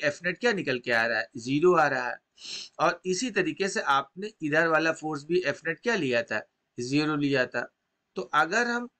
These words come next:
overall देखेंगे तो overall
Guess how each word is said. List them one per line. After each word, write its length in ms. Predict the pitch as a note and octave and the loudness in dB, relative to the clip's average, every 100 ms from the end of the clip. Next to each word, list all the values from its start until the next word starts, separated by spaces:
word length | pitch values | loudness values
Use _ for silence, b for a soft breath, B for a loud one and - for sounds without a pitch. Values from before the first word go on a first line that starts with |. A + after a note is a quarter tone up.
| D#3+ | 0
overall 760 | E3+ F3 G#3+ - C#3+ D3+ F3+ | 2 4 2 0 0 4 4
देखेंगे 500 | D3 C3 - A#2 A2 - _ _ _ - | 2 -2 -8 -18 -18 -20 _ _ _ -12
तो 40 | - - | -10 0
overall 580 | D#3+ F3+ G3+ F3+ E3+ | 4 6 6 4 4